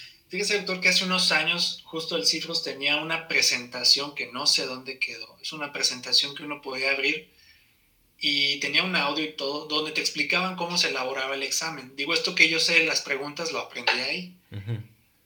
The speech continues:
Speaker 1: Y bueno, pues la justificación más grande que te daba la, la presentación es que toda la infraestructura que requiere, desde la renta de los lugares,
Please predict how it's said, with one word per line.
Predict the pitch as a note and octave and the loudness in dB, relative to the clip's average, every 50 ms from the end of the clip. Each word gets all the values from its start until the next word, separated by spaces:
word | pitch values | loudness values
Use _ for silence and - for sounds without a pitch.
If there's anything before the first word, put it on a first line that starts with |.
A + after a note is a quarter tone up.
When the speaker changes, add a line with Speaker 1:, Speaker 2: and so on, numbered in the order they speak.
| _ _ _ | _ _ _
Speaker 1:
Y | - C4 | -4 -2
bueno, | B3 A#3+ A#3 A#3+ | 0 0 0 0
pues | A#3 G#3+ F#3 | 0 0 0
la | F3 | 0
justificación | - F3+ F3 F#3 F3+ F3 F3+ F3+ E3 - F#3+ G3 | 0 2 0 0 0 0 2 4 6 6 6 4
más | G3 G3+ G3 F#3+ | 2 0 2 4
grande | F#3 F#3 F#3+ F#3+ F#3 | 4 2 2 2 0
que | F3+ F3+ E3 | 0 0 0
te | - D#3 D3+ | 2 2 2
daba | D#3+ D#3+ E3 E3 E3 | 2 4 4 2 2
la, | E3 D#3+ D#3+ D#3+ D#3 D#3+ D#3 D#3 D#3 - - | 2 0 0 0 0 0 -2 -4 -6 -8 -6
la | C#3+ C#3 C#3 C#3 | -4 -4 -2 0
presentación | D#3+ D3+ - D#3+ D3+ D3+ D#3+ D#3 D#3 D3+ D3 C#3+ C#3+ | 0 2 0 0 0 -2 2 4 4 4 4 2 0
es | C#3+ C#3 - | 0 0 0
que | - D3 D3 C#3+ - - - - - - - _ _ _ _ _ _ _ _ _ _ _ _ _ _ _ _ _ _ _ _ _ _ _ _ - _ _ - | 2 0 0 0 -2 -8 -16 -20 -20 -20 -20 _ _ _ _ _ _ _ _ _ _ _ _ _ _ _ _ _ _ _ _ _ _ _ _ -20 _ _ -4
toda | - F3 F#3+ G3+ | -2 0 0 2
la | G3+ | 0
infraestructura | F#3 D#3+ D3 D3+ D3 C#3 - - C#3 - - D#3+ D#3+ E3+ F3 F3 | 0 0 0 2 2 2 2 0 -2 -4 -4 -4 -2 -2 -2 -2
que | F3 - C#3 | -2 -2 -2
requiere, | C3 B2+ B2+ A#2+ - - - C#3+ C#3+ C3+ B2+ - - - - - _ _ _ | -2 0 -2 -2 -2 0 0 2 2 0 0 -4 -8 -12 -16 -20 _ _ _
desde | - C#3 C3+ C3+ C#3 C3+ | -6 -2 0 0 2 2
la | C3+ C3 | 2 2
renta | C3 C#3 E3 E3+ F3+ F3+ F#3 F#3 | 4 4 4 2 2 0 -2 -2
de | F3 D3+ | -2 -2
los | C3+ C3 B2 A#2+ A#2 | -2 -4 -6 -6 -6
lugares, | B2 A#2+ B2 B2 B2 A#2+ A#2 A#2 A#2 - - - - - | -6 -4 -4 -2 -2 -2 -4 -2 -2 0 0 -2 -2 -8